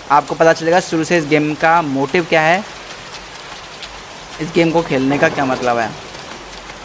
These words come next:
वैसे मुझे भी अच्छी तरह पता नहीं चला इस गेम को क्या खेलने का मतलब है, पर आपको पता चल जाएगा अगर आप ज़्यादा मुझसे होशियार हो तो। इतना बड़ा बरगद का पेड़ और ये बरगद के पीछे भूत,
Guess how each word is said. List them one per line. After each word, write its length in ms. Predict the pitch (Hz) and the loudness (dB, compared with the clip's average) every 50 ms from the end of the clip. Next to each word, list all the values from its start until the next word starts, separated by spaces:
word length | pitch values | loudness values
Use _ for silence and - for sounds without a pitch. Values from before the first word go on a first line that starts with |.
| - - - - - - - - - - - - - - - | -16 -16 -16 -16 -16 -16 -16 -16 -16 -16 -16 -16 -12 -6 -2
वैसे 220 | 135 143 139 185 170 | -2 0 2 2 2
मुझे 240 | 160 151 147 160 165 | 4 6 6 6 6
भी 100 | 175 190 | 6 4
अच्छी 340 | 180 - - - 180 175 175 | 4 2 2 2 2 2 2
तरह 260 | 170 - 165 165 165 | 2 2 4 4 4
पता 220 | 160 156 147 151 151 | 4 2 0 0 0
नहीं 100 | 151 147 | 0 -2
चला 200 | - 147 139 139 | -2 0 0 0
इस 100 | 147 135 | 0 0
गेम 120 | - - 135 143 - - | -2 -2 -4 -4 -6 -8
को 60 | 160 | -8
क्या 200 | 143 - 151 139 | -4 -2 -2 -2
खेलने 380 | - - 127 127 123 127 135 | -2 -4 -4 -4 -4 -6 -4
का 120 | 131 - 139 | -4 -2 -2
मतलब 300 | 139 135 - 139 139 143 | -2 -2 -2 0 0 2
है, 100 | 160 185 | 0 0
पर 140 | 185 - 160 | 2 4 4
आपको 300 | 156 151 147 - - 160 | 4 4 4 2 0 0
पता 200 | - 156 151 151 | 2 2 2 2
चल 180 | 147 151 143 139 | 4 2 0 2
जाएगा 260 | 135 123 120 120 120 123 | 2 2 2 2 2 2
अगर 160 | 127 135 139 | 2 4 4
आप 120 | 139 131 - - | 4 2 0 -2
ज़्यादा 300 | 139 131 127 127 127 131 135 139 143 143 135 | 0 2 4 4 4 4 4 2 0 -2 -4
मुझसे 320 | 131 131 127 - 139 131 | -4 -4 -2 -2 0 0
होशियार 400 | 127 120 117 - 131 127 123 120 | 0 0 -2 0 2 2 2 2
हो 120 | 120 120 113 | 2 -2 -4
तो। 200 | - - 110 107 - - - - - - - - - | -4 -4 -4 -4 -6 -10 -14 -14 -14 -14 -14 -4 -2
इतना 400 | 160 160 - 170 180 175 180 190 180 | 0 0 2 4 6 6 6 6 6
बड़ा 280 | 139 123 139 147 160 165 | 6 6 6 6 6 6
बरगद 360 | 143 139 135 143 143 143 139 | 6 4 4 4 4 2 2
का 100 | 143 151 | 2 2
पेड़ 200 | 143 143 147 147 151 | 4 4 4 6 6
और 100 | 151 160 | 8 8
ये 100 | 160 156 | 6 6
बरगद 260 | 139 143 139 143 143 - - | 4 4 4 2 2 0 0
के 80 | - 156 | 0 0
पीछे 320 | 143 - 147 135 - 165 151 | 0 0 -2 0 2 2 2
भूत, 500 | 127 - 131 139 170 233 262 233 160 - | 2 0 2 4 4 6 6 6 4 4